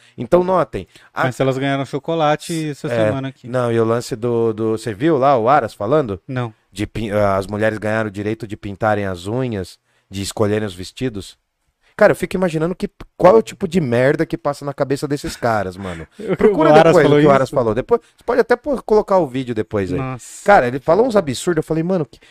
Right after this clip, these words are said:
Speaker 1: em que século esse velho louco tá, né, mano? Mas enfim, né? A gente sabe também que ele é engavetador de processos de impeachment, mas deixa isso pra lá. Bom, o que que acontece? O que que tá ocorrendo? O século dezenove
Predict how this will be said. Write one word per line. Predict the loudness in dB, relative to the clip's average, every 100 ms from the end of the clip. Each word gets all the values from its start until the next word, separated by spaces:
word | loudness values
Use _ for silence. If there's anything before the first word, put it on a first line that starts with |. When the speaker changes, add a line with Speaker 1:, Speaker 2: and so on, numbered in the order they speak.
| -20
Speaker 1:
em | -12
que | -10
século | -6 -2 -2 -2
esse | -6 -4
velho | 0 0
louco | 0 2 4 4 -2
tá, | -2 2 2
né, | 2 -2
mano? | -2 -4 -6 -10 _ _ _
Mas | 0 0
enfim, | 0 -4 -2
né? | 0
A | 0
gente | -2 0
sabe | 0 0
também | -4 -6 -4
que | -4
ele | -4
é |
engavetador | -2 -2 -4 -6 -6 -4 -4
de | -4 -6 -6 -8 _ _ -2
processos | -2 0 -4 -6
de | -8
impeachment, | -10 -10 -14 -12 -8
mas | -6 -2
deixa | -2 -4
isso | -6
pra | 2 2
lá. | 2 -6 _ -20 -20 -2
Bom, | 2 2 2
o | -2
que | -2 0
que |
acontece? | 0 0 -8 -8 -12 -8
O |
que | -6
que | -2
tá | 0
ocorrendo? | 0 0 -4 -4 -10 -14 _ -16
O |
século | -12 -2 0 0 0 -4
dezenove | -2 -2 2 2 0 -6